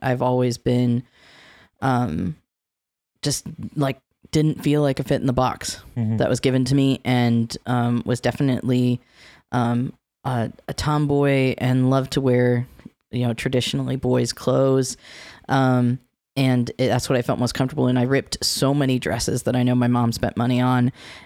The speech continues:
Speaker 1: and, uh, tights
Speaker 2: <laughs>
Speaker 1: while cri-, climbing trees. Um, and so, yeah, it was definitely a, a first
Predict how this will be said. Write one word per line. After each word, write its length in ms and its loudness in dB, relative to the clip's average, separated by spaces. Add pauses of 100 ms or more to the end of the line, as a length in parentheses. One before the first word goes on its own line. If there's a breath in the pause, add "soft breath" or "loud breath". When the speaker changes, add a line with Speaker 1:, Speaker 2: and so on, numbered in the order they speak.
Speaker 1:
and, 460 2
uh, 180 0
tights 600 0
Speaker 2:
<laughs> 0 -
Speaker 1:
while 240 2
cri-, 340 0
climbing 360 2
trees. 560 -2 (500 loud breath)
Um, 500 2 (260)
and 260 2
so, 580 2 (360)
yeah, 480 2
it 280 0
was 600 0
definitely 680 0
a, 380 2 (540)
a 140 2
first 600 0